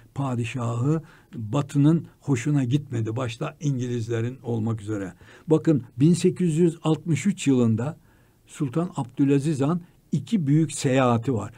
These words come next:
Biri Mısır'adır, biri, e, Paris ve Avrupa'yadır.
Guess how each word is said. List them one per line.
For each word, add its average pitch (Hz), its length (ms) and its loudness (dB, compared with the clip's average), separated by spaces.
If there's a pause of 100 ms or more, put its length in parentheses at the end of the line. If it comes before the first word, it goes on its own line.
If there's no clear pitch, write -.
(140)
Biri 165 260 8
Mısır'adır, 180 720 2 (280)
biri, 175 340 4 (300)
e, 127 500 -2 (160)
Paris 135 540 0 (260)
ve 151 80 2
Avrupa'yadır. 113 840 0